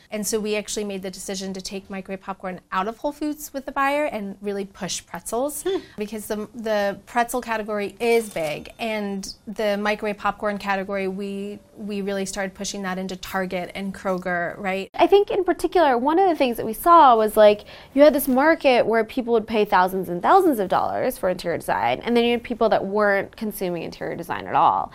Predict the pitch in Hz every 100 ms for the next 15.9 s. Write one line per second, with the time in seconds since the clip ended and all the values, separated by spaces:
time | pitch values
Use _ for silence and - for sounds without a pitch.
0 | - - 269 339 277 359 508 220 202 196
1 | 196 190 190 220 269 - 427 226 220 185
2 | - _ _ _ _ _ _ _ 247 269
3 | 370 302 240 - 214 220 220 185 160 -
4 | 190 180 139 170 185 165 101 - - 76
5 | - - - - - 240 220 - - -
6 | - 247 233 233 247 220 220 180 - 160
7 | - - - - - - - - 381 381
8 | - - 311 320 339 349 359 440 466 392
9 | 311 262 247 294 349 262 262 - 320 311
10 | 440 - 311 202 214 202 202 175 311 -
11 | _ - - 302 330 415 392 427 285 190
12 | 175 170 - 185 180 175 180 214 285 427
13 | 523 571 427 311 294 220 - 165 247 240
14 | 233 220 208 196 185 165 165 175 247 247
15 | - 233 226 208 190 180 170 196